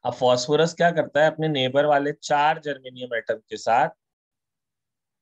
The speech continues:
एक-एक electron करके, एक-एक electron each करके चार electron share कर लेता है, जिससे phosphorus के पास कुल मिला के आठ electron तो आ ही जाते हैं, साथ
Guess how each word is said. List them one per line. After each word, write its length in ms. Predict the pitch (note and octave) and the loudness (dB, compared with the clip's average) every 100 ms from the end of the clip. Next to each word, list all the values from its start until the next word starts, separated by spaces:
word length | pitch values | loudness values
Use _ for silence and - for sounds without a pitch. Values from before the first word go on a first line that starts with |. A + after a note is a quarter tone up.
| _ _ _ _ C3+ | _ _ _ _ -2
एक-एक 440 | D3+ D#3+ E3+ D#3 | 0 0 -2 -2
electron 520 | D3+ C3+ - B2+ A#2+ | -2 -4 -2 -2 -2
करके, 380 | A#2 G#2+ G#2 A#2+ C#3 F3+ _ _ _ _ _ _ _ _ _ _ _ _ _ - | -4 -6 -6 -10 -10 -12 _ _ _ _ _ _ _ _ _ _ _ _ _ -6
एक-एक 360 | C3+ D3+ E3+ E3 | -2 0 -2 0
electron 480 | D#3 - D#3 D#3 D#3 D#3 | -2 0 0 0 -2 -6
each 260 | E3 E3+ | -4 -4
करके 380 | - A#2+ A2+ E3 E3+ | -2 -2 -4 -12 -8
चार 240 | - E3 F3 | 0 2 2
electron 460 | D3+ C#3 - C3+ D#3 | -2 -6 -6 -8 -8
share 340 | - D3 C#3 | -2 0 0
कर 180 | C3+ A2 | -2 -8
लेता 340 | G#2+ G2+ A2+ | -8 -10 -12
है, 60 | D#3 _ _ _ _ _ _ _ _ _ _ G2 | -12 _ _ _ _ _ _ _ _ _ _ -10
जिससे 400 | B2 - D3+ E3+ | -10 -4 -2 0
phosphorus 580 | C#3+ A#2+ - C#3 D3 - | 2 2 2 -4 -4 -4
के 140 | D#3 | -6
पास 420 | D#3 B2+ D3+ - - | 0 0 0 -6 -10
कुल 160 | D3+ D#3 | -6 -4
मिला 260 | D3 C3 A#2+ - | -4 -4 -6 -10
के 140 | C3+ _ _ _ _ _ _ _ _ _ | -16 _ _ _ _ _ _ _ _ _
आठ 280 | B2 C#3+ E3 | -2 0 0
electron 540 | D#3+ D#3+ D#3 D#3+ D#3+ D#3+ | -2 -4 -4 -6 -4 -4
तो 100 | C#3+ | -2
आ 80 | |
ही 100 | D3 | -2
जाते 300 | D#3 D3 - | 0 -2 -4
हैं, 60 | E3+ | -8
साथ 200 | E3 | -4